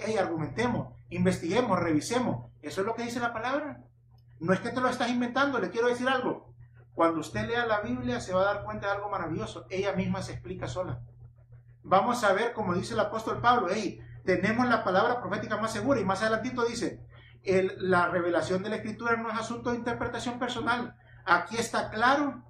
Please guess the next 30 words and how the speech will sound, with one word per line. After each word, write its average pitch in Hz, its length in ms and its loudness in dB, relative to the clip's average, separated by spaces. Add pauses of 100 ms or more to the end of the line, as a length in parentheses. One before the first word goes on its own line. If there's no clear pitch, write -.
(140)
lo 190 280 4
que 180 140 -6
quiere 226 240 0
decir, 240 400 2
a 175 120 0
quién 226 200 -4
se 233 120 -6
lo 208 100 -2
dijo, 254 300 2
para 165 280 2
qué 226 120 -2
lo 220 100 -2
dijo 269 460 0 (140)
y 190 140 0
si - 100 -6
se 180 100 0
aplica 226 320 -2
a 214 80 0
nosotros. 190 520 -2 (240)
Eso 254 340 4
lo 214 80 -2
vamos 247 240 4
a 233 40 0
entender 214 480 0 (180)
cuando 180 320 2
nosotros 208 460 -4
nos 208 160 -4
convirtamos 185 560 -4
en 190 80 -6
discípulos 214 600 -6